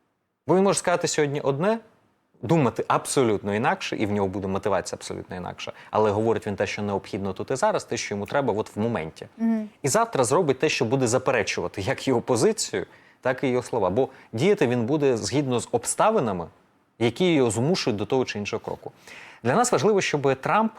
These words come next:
Speaker 1: опинявся в обставинах, в яких він не може діяти деструктивно, і там, де він вимушений,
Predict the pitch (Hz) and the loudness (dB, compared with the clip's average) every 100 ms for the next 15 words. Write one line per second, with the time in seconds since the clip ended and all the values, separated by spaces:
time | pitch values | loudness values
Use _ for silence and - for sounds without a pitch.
0 | - 123 147 143 135 - 117 104 - - | -6 -2 0 2 0 0 -2 -2 -2 0
1 | 185 180 - 113 - 147 143 160 175 175 | 0 0 -2 -4 -2 -2 0 2 2 4
2 | 143 113 107 117 113 110 - 151 - 254 | 2 0 0 0 0 -6 -6 -6 0 2
3 | 165 - _ _ _ - 127 175 151 147 | 2 -2 _ _ _ -8 -2 2 4 4
4 | 113 123 185 185 135 101 90 | 2 2 2 0 -2 -2 -4